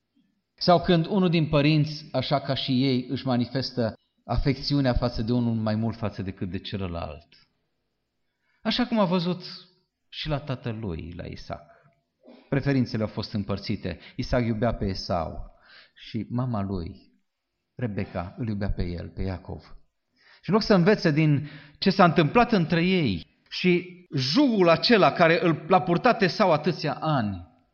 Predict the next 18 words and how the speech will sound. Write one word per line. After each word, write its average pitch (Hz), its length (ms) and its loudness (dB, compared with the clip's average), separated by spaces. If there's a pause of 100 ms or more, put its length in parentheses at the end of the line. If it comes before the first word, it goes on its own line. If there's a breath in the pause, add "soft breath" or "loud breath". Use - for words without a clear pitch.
(120)
din 123 180 -2
pricina 131 760 -2
acestei, 127 600 -2 (160 loud breath)
acestei 131 360 -2
abordări 120 460 0
a 113 40 2
relației, 120 400 0
în 131 60 2
loc 151 140 0
să 143 120 -2
învețe, 131 460 -2 (220 loud breath)
a 110 80 -4
aplicat-o 120 500 -4
și - 180 -8
el 90 120 -4
în 87 80 -4
familia 87 420 -6
lui. 76 380 -12